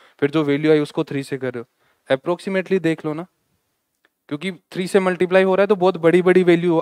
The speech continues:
आएगी यहाँ पे, बहुत बड़ी-बड़ी वैल्यू आएगी, तो हमें यहाँ से आइडिया लग जाएगा। ऐसा नहीं होगा कि एट और नाइन में कन्फ्यूजन होगा, ऐसा क्रिएट नहीं होगा यहाँ पे,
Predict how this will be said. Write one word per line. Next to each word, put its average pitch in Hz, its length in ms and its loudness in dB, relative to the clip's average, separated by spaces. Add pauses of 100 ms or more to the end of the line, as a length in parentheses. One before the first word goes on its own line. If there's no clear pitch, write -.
आएगी 127 300 -2
यहाँ 117 160 -8
पे, 117 220 -14 (760)
बहुत 151 160 2
बड़ी-बड़ी 170 440 2
वैल्यू 170 240 0
आएगी, 170 260 0
तो 185 140 -2
हमें 175 320 -4
यहाँ 135 260 -4
से 165 180 -8
आइडिया 131 320 -2
लग 123 240 -4
जाएगा। 107 380 -8 (640)
ऐसा 139 200 -4
नहीं 175 140 -4
होगा 151 200 2
कि 156 240 -6 (280)
एट 170 240 4
और 180 100 2
नाइन 160 220 -2
में 170 160 -4
कन्फ्यूजन 147 500 -4
होगा, 120 220 -6
ऐसा 127 160 -6
क्रिएट 147 360 -4
नहीं 143 100 -4
होगा 110 200 -6
यहाँ 104 140 -10
पे, 101 120 -20